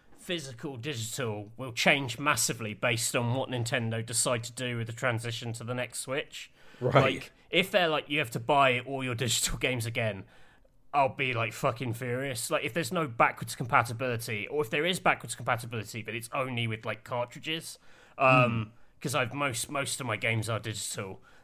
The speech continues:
Speaker 1: then, uh, then I'll probably become, like, a radical, like, anti-digital person. But at the moment, I'm,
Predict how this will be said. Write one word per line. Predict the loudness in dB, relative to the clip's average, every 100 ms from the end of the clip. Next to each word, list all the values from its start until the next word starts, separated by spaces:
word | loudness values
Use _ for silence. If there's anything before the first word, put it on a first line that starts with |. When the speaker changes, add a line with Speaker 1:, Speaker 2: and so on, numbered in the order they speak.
| 0
Speaker 1:
then, | 2 4 2 -2 -6 -10 -16 -20 _ -6
uh, | 0 2 4 4 2 0 -8 _ _ -20 -20 -20 -14
then | -2 2
I'll | 2
probably | 0 0 0
become, | -2 -4 -2 -2
like, | -4 -6
a |
radical, | -4 0 0 -2 -8 -6 -4 -4
like, | -4 -6 -10 -20 -20 -20 -20 _
anti-digital | 2 2 0 -2 -2 -4 -6 -10 -20 _ -20 -14 -4 -4 -2 -6 -6 -4
person. | 0 0 0 -2 -4 -2
But | 0
at | 0
the | -2
moment, | -2 -2 -2 -4
I'm, | -2 0 0 -4